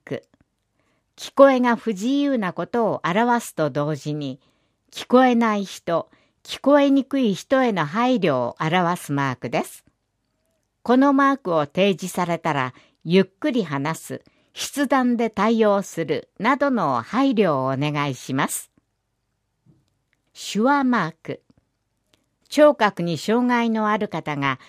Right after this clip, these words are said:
手話言語でのコミュニケーションの配慮を求めるときに提示するマークです。また、公共の施設や交通機関などで手話言語での対応が可能であることを示しています。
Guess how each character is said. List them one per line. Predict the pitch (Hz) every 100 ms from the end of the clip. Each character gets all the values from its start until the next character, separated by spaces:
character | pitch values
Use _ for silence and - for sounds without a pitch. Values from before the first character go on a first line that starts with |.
| _
手 | - - 226
話 | 285
言 | 247 277 262
語 | 208 196
で | 220
の | 180 127 107
コ | - 185
ミ | 247
ュ |
ニ | 269 277
ケ | 285 254
ー |
シ | -
ョ | 180
ン | 160
の | 156
配 | 185 247 247
慮 | 185 156
を | 139
求 | 156 233
め | 247 240
る | 185
と | - 135
き | 160
に | 151 123 123 -
提 | 175 226 190
示 | 220
す | - 175
る | 175
マ | 175 151
ー |
ク | - -
で | -
す。 | - - _ _ _ _ _ _ -
ま | 175
た、 | 175 165 - _ -
公 | 226 269
共 | - 254 247
の | 233 233
施 | -
設 | 226 220 -
や | 139 127 -
交 | 208 254
通 | - 277 277
機 | -
関 | - 214 180
な | 180
ど | 170 156
で | 143 135 - - -
手 | - 214
話 | 269 269
言 | 285 262
語 | 214 202
で | 240
の | 202 143
対 | 165 180 185
応 | 185 170
が | 156 139 - _ -
可 | 175
能 | 190 262 285
で | 262 262
あ | 262
る | 247
こ | 240 214
と | 277 247
を |
示 | 143 - 147 139
し | -
て | 143
い | 127 123
ま | 156
す。 | - -